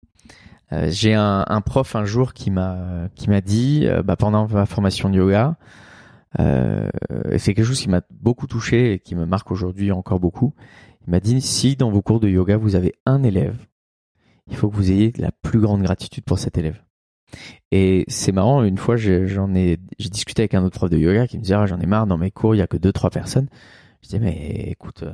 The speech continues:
deux, trois personnes, c'est super. Ça veut dire, il y a deux, trois personnes qui sont, qui viennent mettre leur corps dans tes mains, entre guillemets, d'accord, et qui te font confiance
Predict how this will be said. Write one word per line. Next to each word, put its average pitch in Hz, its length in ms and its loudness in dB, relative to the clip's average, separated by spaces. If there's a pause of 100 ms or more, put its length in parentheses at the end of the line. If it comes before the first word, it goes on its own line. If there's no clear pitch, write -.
(280)
deux, 107 120 4
trois - 180 -2
personnes, 117 320 -2
c'est - 120 -6
super. - 280 0
Ça - 100 -2
veut 95 60 4
dire, 95 60 2
il 90 40 2
y - 0 -
a 85 40 -2
deux, 104 140 0
trois - 180 -2
personnes 127 280 -2
qui - 100 -8
sont, 98 200 -8 (720)
qui 120 180 -2
viennent 135 320 2
mettre 117 420 -2
leur 95 260 -4
corps 113 520 -2 (680)
dans 131 160 0
tes - 140 0
mains, 82 180 -4 (220)
entre 90 220 -12
guillemets, 90 400 -4 (580)
d'accord, 139 300 -2 (380)
et - 80 2
qui - 120 -2
te - 60 -4
font 117 140 0
confiance - 720 0